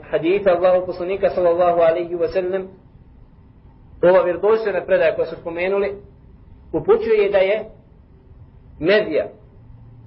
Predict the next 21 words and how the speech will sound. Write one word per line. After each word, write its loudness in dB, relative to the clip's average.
žešća 2
po -6
pitanju 0
nečistoće -2
u 2
odnosu -2
na -2
mokraću. -2
Samim 0
tim -4
što -2
je 4
Allahov 2
poslanik, -10
sallallahu -20
alaihi -
wa -20
sallam, -6
dodatno 0
obavezao 2
čovjeka -6